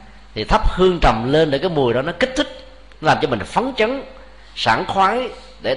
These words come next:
đọc kinh, hiểu rõ nghĩa lý mà hành trì. Còn nếu mình không có bị những cái chứng bệnh hôn trầm dễ buồn ngủ đó, không cần phải thắp hương. Cho nên, ờ, thắp vẫn được nhưng thắp ít.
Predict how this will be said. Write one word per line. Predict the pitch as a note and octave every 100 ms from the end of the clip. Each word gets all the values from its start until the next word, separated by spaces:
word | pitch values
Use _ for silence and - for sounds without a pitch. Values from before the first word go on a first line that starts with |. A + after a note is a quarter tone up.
| -
đọc | B2 - -
kinh, | F3+ F3+ D3+
hiểu | A2+ F3+
rõ | F#3+ G#2+ F3
nghĩa | C3+
lý | C3+
mà | E3+ B2+
hành | G#2 G2
trì. | G2+ E2 - - - - - - - - - - -
Còn | A#2+ A2+
nếu | C#3 G#3+
mình | A#3+ C#3+
không | C3+
có | G3
bị | D3 A#2+ B2+
những | C3
cái | D#3+
chứng | G#3+ A#3
bệnh | C#3
hôn | A#2+ E3+ F3
trầm | D#3 A2+
dễ | B2
buồn | E3 C3
ngủ | A#2 C3 A#3
đó, | C4+ - - -
không | - D#3+ C3+
cần | B2
phải | G#2
thắp | D3 F3+
hương. | D3+ C3+ - - - - - - - - - - - - - - - -
Cho | D3+
nên, | D#3 D3+ C#3+
ờ, | C#3+ C#3+ C#3 B2+ A2 -
thắp | A3+ B3+ -
vẫn | A2+ F3
được | D3+ B2+ C3
nhưng | C#3
thắp | C3+ -
ít. | A#3+